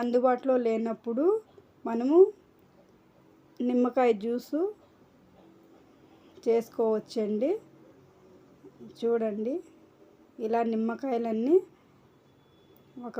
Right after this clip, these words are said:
బౌల్లో ఫిల్టర్ చేసుకుందామండి. నేనైతే నిమ్మకాయలన్నిటినీ హాఫ్ హాఫ్గా కట్ చేసి జ్యూస్ని అయితే తీస్తున్నానండి. ఇలా గనక స్టోర్ చేసుకుంటే మనము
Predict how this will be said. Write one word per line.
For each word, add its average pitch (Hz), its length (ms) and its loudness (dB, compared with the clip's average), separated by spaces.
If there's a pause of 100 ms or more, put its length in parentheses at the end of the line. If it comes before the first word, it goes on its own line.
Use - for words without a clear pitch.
(120)
బౌల్లో 240 400 4 (1300)
ఫిల్టర్ 247 400 0
చేసుకుందామండి. 220 920 -2 (760)
నేనైతే 220 460 -2 (200)
నిమ్మకాయలన్నిటినీ 226 920 -2 (1600)
హాఫ్ 220 220 -2
హాఫ్గా 220 300 -2 (100)
కట్ 202 240 -8
చేసి 240 340 0 (240)
జ్యూస్ని 240 360 -4
అయితే 247 180 -2 (100)
తీస్తున్నానండి. 214 920 -4
ఇలా 214 220 -4
గనక 220 320 -6
స్టోర్ 220 480 -6
చేసుకుంటే 220 480 -6 (100)
మనము 220 300 -2